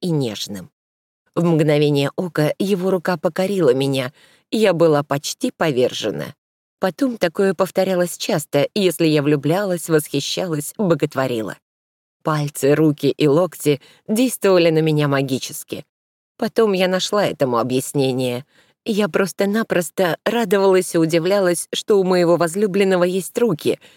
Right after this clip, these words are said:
а не крылья, как я думала. Но самым романтичным был блеск начищенной крохотной свастики у него на груди. Мне было очень стыдно, но отрицать этого я не могла.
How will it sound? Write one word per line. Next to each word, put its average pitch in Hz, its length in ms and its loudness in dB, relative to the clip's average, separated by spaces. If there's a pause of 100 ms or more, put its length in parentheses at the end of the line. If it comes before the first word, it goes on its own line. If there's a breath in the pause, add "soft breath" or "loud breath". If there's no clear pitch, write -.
(140 soft breath)
а 254 140 0
не 240 120 2
крылья, 120 640 0
как - 240 -6
я 117 160 0
думала. 101 460 -6 (1080)
Но 175 140 2
самым 156 400 0
романтичным 139 800 -4 (100)
был 196 280 2
блеск 208 420 -4
начищенной 208 720 -2
крохотной 190 600 -4
свастики - 760 -6
у 170 80 0
него 147 300 2
на 143 120 0
груди. 123 460 -4 (680)
Мне 196 260 2
было 151 340 2
очень 185 320 -4
стыдно, 156 560 -2 (380 soft breath)
но 240 140 2
отрицать 226 520 0
этого 196 220 2
я 170 160 4
не 160 100 2
могла. 131 460 0